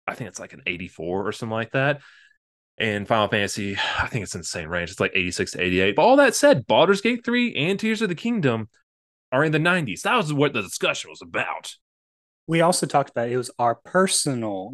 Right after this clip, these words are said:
Speaker 2: games of the year.
Speaker 1: Exactly.
Speaker 2: Like, and I said, you know, "Do I think Tears of the Kingdom will get Game of the Year?" Probably. But
Speaker 1: Yeah.
Speaker 2: my personal Game of the Year so far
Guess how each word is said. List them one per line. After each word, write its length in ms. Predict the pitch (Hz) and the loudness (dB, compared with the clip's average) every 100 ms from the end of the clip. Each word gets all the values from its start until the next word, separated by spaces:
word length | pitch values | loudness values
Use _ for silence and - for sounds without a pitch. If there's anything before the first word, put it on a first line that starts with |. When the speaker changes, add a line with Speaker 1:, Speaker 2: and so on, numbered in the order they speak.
| 131 | -4
Speaker 2:
games 300 | 127 110 101 | -2 -2 -6
of 100 | 101 | -8
the 80 | 98 | -8
year. 280 | 101 95 92 | -8 -8 -6
Speaker 1:
Exactly. 400 | 104 101 113 120 | -2 2 2 2
Speaker 2:
Like, 60 | 90 | 0
and 80 | 85 | 0
I 80 | |
said, 380 | 127 139 131 123 - _ _ - | 0 2 2 0 -6 _ _ -8
you 80 | 117 | -4
know, 160 | 113 | -4
"Do 140 | 113 123 | 0 0
I 60 | |
think 320 | 117 127 120 - | 0 -4 -6 -2
Tears 220 | 123 107 | -2 -2
of 80 | 101 | -6
the 60 | |
Kingdom 420 | - 196 170 120 107 | -2 0 2 2 -2
will 180 | 107 98 | -6 -6
get 240 | 110 - _ _ _ _ _ - | -6 -8 _ _ _ _ _ -4
Game 200 | 117 104 | -4 -4
of 60 | |
the 80 | 98 | -8
Year?" 160 | 95 - _ | -10 -12 _
Probably. 800 | - - - - 180 175 104 - _ _ | -8 -2 -2 -2 -10 -14 -16 -20 _ _
But 200 | 107 110 | -2 0
Speaker 1:
Yeah. 60 | 123 | 2
Speaker 2:
my 160 | 165 | 2
personal 640 | - 185 202 147 117 110 - _ - | 6 6 6 2 0 -2 -8 _ -2
Game 160 | 127 107 | -2 -2
of 60 | |
the 40 | 104 | -6
Year 120 | 95 | -6
so 180 | - 262 | 0 2
far 400 | - 113 101 | 4 2 2